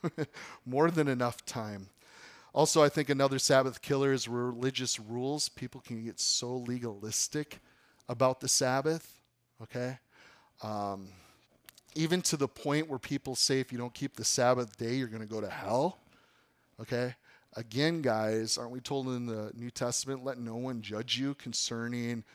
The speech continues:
Sabbaths, holy days, festivals,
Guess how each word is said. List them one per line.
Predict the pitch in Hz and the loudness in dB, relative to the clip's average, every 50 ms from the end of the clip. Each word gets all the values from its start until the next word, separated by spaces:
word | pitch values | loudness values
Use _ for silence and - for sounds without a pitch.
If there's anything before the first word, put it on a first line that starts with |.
| - - | -12 -4
Sabbaths, | - - - - - 120 110 113 117 127 131 143 - - - - - - - - _ _ _ _ _ _ _ _ _ | 0 2 2 2 2 2 0 0 0 0 -2 -4 -4 -2 -2 0 0 -2 -4 -10 _ _ _ _ _ _ _ _ _
holy | - - 127 123 120 120 123 123 | -12 -8 -6 -4 -2 -2 -2 0
days, | 120 123 123 123 127 127 127 127 - - - - - _ _ | 0 0 0 0 -2 -2 -2 -2 -4 -4 -4 -6 -10 _ _
festivals, | - 123 120 - - - 127 117 120 127 127 131 127 - | -8 -6 -4 -4 -4 -4 -6 -6 -6 -6 -6 -6 -6 -8